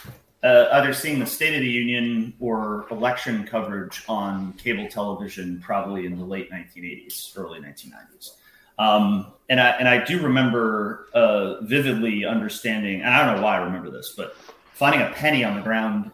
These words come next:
in the library parking lot, walking with my mother, and I picked up the penny and I asked her, "Well, who's this man in the penny?" And she said, "That's Abraham Lincoln." "Who's that?" "Um, he's one of the presidents." "Who's, what's a president?" And it sort of started to,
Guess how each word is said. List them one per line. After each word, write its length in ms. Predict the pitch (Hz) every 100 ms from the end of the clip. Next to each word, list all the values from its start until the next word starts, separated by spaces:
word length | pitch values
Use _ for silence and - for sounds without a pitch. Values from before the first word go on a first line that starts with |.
| -
in 300 | 117 104 101
the 80 | 104
library 480 | 113 117 113 90 -
parking 380 | 113 113 107 92
lot, 240 | 82 -
walking 300 | 104 98 104
with 120 | 92 92
my 100 | 85
mother, 380 | 95 92 73
and 100 | 82
I 60 | 95
picked 240 | - 120
up 100 | 101
the 80 | -
penny 360 | - 117 101 95
and 200 | 90 90 - - _ 139
I 40 |
asked 220 | 151 147
her, 360 | 120 113 107 -
"Well, 160 | 113 113
who's 260 | 131 131 123
this 160 | 107
man 200 | 110 107
in 80 | 98
the 60 | 87
penny?" 260 | 135 104
And 160 | 90 -
she 100 | -
said, 180 | - 98
"That's 180 | 92 104
Abraham 360 | 90 92 95
Lincoln." 300 | 98 95 - _ -
"Who's 200 | 117 113
that?" 380 | 98 82 - - - _
"Um, 480 | - 101 90 87 85 -
he's 200 | 110 104
one 120 | 110
of 60 | 95
the 60 | -
presidents." 580 | 170 - - - - - _ _ _ _ - - -
"Who's, 200 | 113 107 87 95
what's 160 | 117
a 40 | 104
president?" 560 | - 127 120 101 - - -
And 200 | 117 117
it 120 | 117
sort 200 | - 160 123
of 60 | -
started 400 | - 143 131 104
to, 280 | 113 107